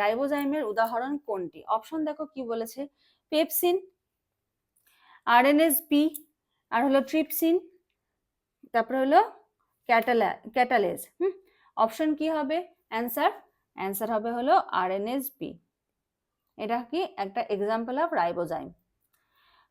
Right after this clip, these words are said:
কোশ্চেন নাম্বার সিক্সটিন, সিক্সটিনে কি বলেছে দেখো, enzyme activity is generally not affected by, এনজাইমের যে কার্যকারিতা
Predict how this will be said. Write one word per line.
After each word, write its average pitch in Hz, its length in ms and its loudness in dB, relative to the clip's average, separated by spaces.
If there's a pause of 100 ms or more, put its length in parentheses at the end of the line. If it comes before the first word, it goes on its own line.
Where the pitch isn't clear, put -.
কোশ্চেন 320 280 4
নাম্বার 381 200 10 (120)
সিক্সটিন, 349 460 2 (1400)
সিক্সটিনে 359 460 4
কি 349 160 4
বলেছে 330 320 4
দেখো, 311 220 0 (1200)
enzyme 359 500 8 (100)
activity 320 480 2 (180)
is 262 80 2 (120)
generally 339 460 4 (140)
not 320 200 6 (180)
affected 262 440 -4 (140)
by, 180 140 2 (260)
এনজাইমের 302 520 0
যে 294 60 -2 (100)
কার্যকারিতা 220 500 -4